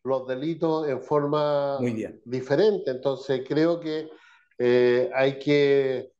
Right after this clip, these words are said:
Speaker 1: volver a insistir
Speaker 2: Bien.
Speaker 1: que Santiago no es Chile. Las
Speaker 2: Sí.
Speaker 1: regiones también existimos.
Speaker 2: Sí, y se necesitan más certezas. Eh, ya como comentario, si me lo permite, concejal, final,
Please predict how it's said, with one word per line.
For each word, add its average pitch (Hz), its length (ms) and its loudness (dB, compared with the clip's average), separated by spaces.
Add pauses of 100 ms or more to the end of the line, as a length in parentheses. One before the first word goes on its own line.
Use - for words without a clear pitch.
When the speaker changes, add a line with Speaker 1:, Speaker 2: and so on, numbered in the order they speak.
(120)
Speaker 1:
volver 127 420 2
a 151 60 0
insistir 160 720 0 (500)
Speaker 2:
Bien. 101 220 -6
Speaker 1:
que 123 880 0
Santiago 143 680 0
no 135 200 -6
es 139 140 -4
Chile. 104 480 -4
Las 127 220 0
Speaker 2:
Sí. 147 100 2
Speaker 1:
regiones 143 340 -2
también 135 280 -4
existimos. 127 640 -8 (140)
Speaker 2:
Sí, 147 220 -6
y 131 60 -2
se 143 160 0
necesitan 139 400 2
más 147 160 0
certezas. 135 720 -2
Eh, 113 520 0
ya 131 140 0
como 113 320 -4
comentario, 123 680 0
si - 140 -10
me 113 80 -4
lo 117 80 -2
permite, 123 580 0
concejal, 127 520 -2
final, 135 420 -2